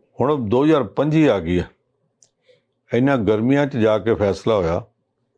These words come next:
ਕਿ ਉਹਨਾਂ ਦੇ ਜਿਹੜੇ ਪੈਸੇ ਰੋਕੇ ਸੀ, ਕੰਪਨੀ ਦੇਵੇ। ਕੰਪਨੀ ਨੂੰ ਆਖਿਆ, "ਚਾਲੀ ਦਿਨਾਂ 'ਚ ਦਿਓ।" ਕੰਪਨੀ ਨੇ ਅਜੇ ਤੱਕ ਨਹੀਂ ਦਿੱਤੇ, ਦੋ ਮਹੀਨੇ ਉੱਤੇ ਟਾਲਣ ਲੱਗੇ ਹੋਏ ਨੇ।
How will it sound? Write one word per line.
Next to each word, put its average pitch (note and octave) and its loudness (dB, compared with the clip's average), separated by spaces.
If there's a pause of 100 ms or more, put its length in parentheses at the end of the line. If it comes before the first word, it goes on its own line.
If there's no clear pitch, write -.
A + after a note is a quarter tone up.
(1000)
ਕਿ - -8
ਉਹਨਾਂ C3 0
ਦੇ B2 0
ਜਿਹੜੇ A#2 2
ਪੈਸੇ G#2+ -2
ਰੋਕੇ G2+ 0
ਸੀ, A2 -4
ਕੰਪਨੀ G#2+ -4
ਦੇਵੇ। F2 0 (1300)
ਕੰਪਨੀ A#2 -2
ਨੂੰ C3 2
ਆਖਿਆ, A2+ -2
"ਚਾਲੀ A2 0
ਦਿਨਾਂ A2 0
'ਚ - -8
ਦਿਓ।" F2+ 0 (1120)
ਕੰਪਨੀ C#3 -2
ਨੇ D#3 2 (120)
ਅਜੇ B2+ 2
ਤੱਕ D3 -2
ਨਹੀਂ A#2+ 0
ਦਿੱਤੇ, A2+ 0
ਦੋ G#2+ 2
ਮਹੀਨੇ G#2 0
ਉੱਤੇ F2 -6 (540)
ਟਾਲਣ A2+ 0
ਲੱਗੇ B2+ 2
ਹੋਏ A2+ 2
ਨੇ। G2+ -8